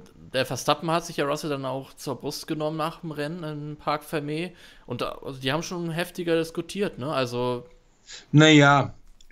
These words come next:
Speaker 2: heftig war es nicht. Verstappen hat ein bisschen seine Argumente gesagt. Russell wirkte so ein bisschen wie ein Schuldiger, zumindest sah das so aus, hat sich das angehört, hat ein bisschen was gesagt und ist dann einfach weggelaufen.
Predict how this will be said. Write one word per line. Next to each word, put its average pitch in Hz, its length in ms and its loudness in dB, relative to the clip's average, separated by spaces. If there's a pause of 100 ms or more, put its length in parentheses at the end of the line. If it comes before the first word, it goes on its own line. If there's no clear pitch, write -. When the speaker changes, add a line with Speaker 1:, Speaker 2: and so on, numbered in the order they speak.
(380)
Speaker 2:
heftig 135 420 0
war 127 140 2
es 120 140 -4
nicht. 139 180 0
Verstappen 135 500 -2
hat 131 180 0
ein 131 140 -4
bisschen 131 300 -4
seine 127 280 2
Argumente 139 600 2
gesagt. 135 500 4
Russell 131 580 2 (500)
wirkte 135 320 8
so 120 120 2
ein 123 100 -2
bisschen 127 640 4 (640)
wie 123 160 2
ein 120 100 0
Schuldiger, 143 920 8
zumindest 123 440 0
sah 123 140 6
das 120 180 2
so 113 100 2
aus, 117 400 2 (260)
hat 131 160 2
sich 131 100 -4
das 127 180 4
angehört, 131 480 6
hat 127 120 6
ein 127 80 0
bisschen 131 220 0
was 120 180 0
gesagt 123 320 4
und 127 60 2
ist 117 120 -6
dann 120 80 0
einfach 117 320 2
weggelaufen. 110 720 0